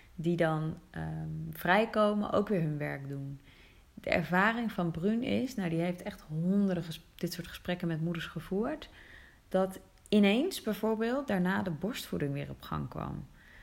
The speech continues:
Nou, ik vind dat echt magisch. Dat fysieke klachten ineens veel sneller herstelden. Omdat er gewoon op celniveau in je lichaam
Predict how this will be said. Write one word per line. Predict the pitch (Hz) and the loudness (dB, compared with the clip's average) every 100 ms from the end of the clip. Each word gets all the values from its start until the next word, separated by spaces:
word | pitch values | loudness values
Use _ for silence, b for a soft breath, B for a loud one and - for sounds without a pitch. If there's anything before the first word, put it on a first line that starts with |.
| B B | B B
Nou, | - | -6
ik | - 170 | -4 -2
vind | 185 | 0
dat | 170 | 0
echt | - 165 160 | 0 0 0
magisch. | 160 156 160 - 160 202 - - B B B B B - | 4 4 2 -2 -6 -6 -10 -16 B B B B B -6
Dat | 170 175 - | -2 -2 2
fysieke | 208 170 196 190 | 2 4 2 0
klachten | 196 240 - 190 | 4 2 4 0
ineens | 165 151 156 - | 2 2 0 -2
veel | 156 151 | -4 -4
sneller | - 151 147 | -2 -2 -2
herstelden. | 143 139 - 143 139 147 - | -4 -6 -6 -6 -6 -8 -2
Omdat | 170 185 226 | 2 4 4
er | 254 | 0
gewoon | - 185 185 - | -2 -2 -2 -4
op | - | -4
celniveau | - - 196 208 262 269 220 196 196 - | -2 2 4 6 4 2 2 0 0 0
in | - 220 | 2 2
je | 233 | 2
lichaam | 196 190 185 170 165 165 165 | 0 0 -2 -2 -4 -4 -6